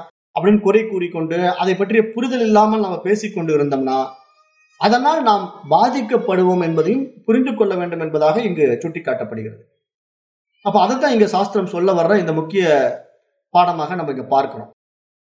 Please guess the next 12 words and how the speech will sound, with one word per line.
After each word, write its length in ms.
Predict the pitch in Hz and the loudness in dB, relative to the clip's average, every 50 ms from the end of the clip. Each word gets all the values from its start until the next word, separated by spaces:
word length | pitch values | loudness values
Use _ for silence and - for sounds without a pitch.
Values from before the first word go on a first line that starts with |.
| _ _ _ _ _ _ _ _ _ _ - | _ _ _ _ _ _ _ _ _ _ 0
அந்த 180 | 170 214 240 262 | 0 2 2 2
அடிப்படையில் 520 | 254 262 285 - 285 240 247 247 240 226 | 2 0 0 -2 -2 0 0 2 2 4
தான் 120 | 285 285 247 | 4 4 4
நம்ம 140 | 240 220 214 | 6 6 6
ஒரு 140 | 214 196 190 | 4 4 2
பொருளை 320 | - 220 240 254 254 254 247 - | 2 2 2 2 0 -2 -2 -2
பார்க்கிறோம். 580 | 220 190 208 226 214 214 214 220 226 277 330 311 | 0 2 2 2 0 0 0 0 0 0 0 0
நம்மை 320 | 214 180 202 233 247 254 247 | 0 -2 0 0 -2 -2 -4
பொறுத்தவரை 560 | 214 - 254 254 247 208 262 254 247 247 277 269 | -4 -4 -4 -4 -4 -4 -2 -2 0 0 0 0
அது 160 | 247 233 214 196 | 0 2 2 2
இருப்பது 400 | 202 226 254 226 214 269 262 262 | 0 0 -2 -2 -4 -6 -4 0
என்பது 280 | 240 226 214 214 220 - | 2 4 4 4 2 2